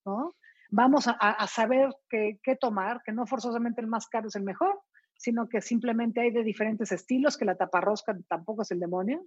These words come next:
¿no? Este, y vayamos probando de los unos y de los otros y vayamos aprendiendo,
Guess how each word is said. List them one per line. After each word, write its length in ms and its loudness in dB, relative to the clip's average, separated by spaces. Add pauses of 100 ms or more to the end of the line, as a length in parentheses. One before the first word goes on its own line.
¿no? 360 -4 (400)
Este, 300 -2
y 120 2
vayamos 520 4
probando 520 0
de 80 -2
los 180 -6
unos 240 -2
y 40 0
de 80 0
los 200 -4
otros 440 -6
y 80 -6
vayamos 380 2
aprendiendo, 720 -2